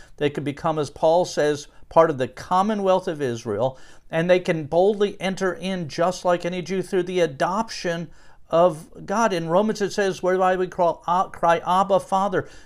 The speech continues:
Just like any child can cry, "Daddy," to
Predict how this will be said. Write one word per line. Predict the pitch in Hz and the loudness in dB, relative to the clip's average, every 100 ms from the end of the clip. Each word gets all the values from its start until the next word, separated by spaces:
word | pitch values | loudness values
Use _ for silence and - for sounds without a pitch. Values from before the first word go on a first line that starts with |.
| - | -6
Just | 196 196 | -4 2
like | 190 185 - | 4 2 -2
any | 175 214 208 | -4 -2 -4
child | - - 180 190 165 - | -6 -2 0 2 0 -2
can | 160 143 | -10 -2
cry, | 165 | -2
"Daddy," | 156 151 160 185 170 - | 0 -2 -4 -4 -6 -6
to | 175 156 | -4 -4